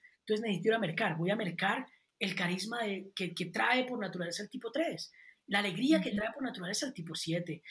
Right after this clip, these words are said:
Speaker 1: la fortaleza y la asertividad que trae por naturaleza el tipo ocho,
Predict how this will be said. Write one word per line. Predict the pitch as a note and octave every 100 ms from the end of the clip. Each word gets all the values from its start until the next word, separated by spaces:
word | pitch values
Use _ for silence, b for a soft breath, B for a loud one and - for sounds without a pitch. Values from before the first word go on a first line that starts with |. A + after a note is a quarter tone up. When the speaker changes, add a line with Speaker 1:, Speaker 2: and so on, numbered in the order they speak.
| B
Speaker 1:
la | - F#3+ F#3
fortaleza | G#3 F#3 - F3+ C4 C4
y | B3+
la | A3
asertividad | G#3 F3 F3+ G3 C4
que |
trae | B3+ C#4+ E4+
por | -
naturaleza | F#3 F3+ F3 E3+ F#3+
el | -
tipo | E3+ E3+ G3
ocho, | A#3 D#3+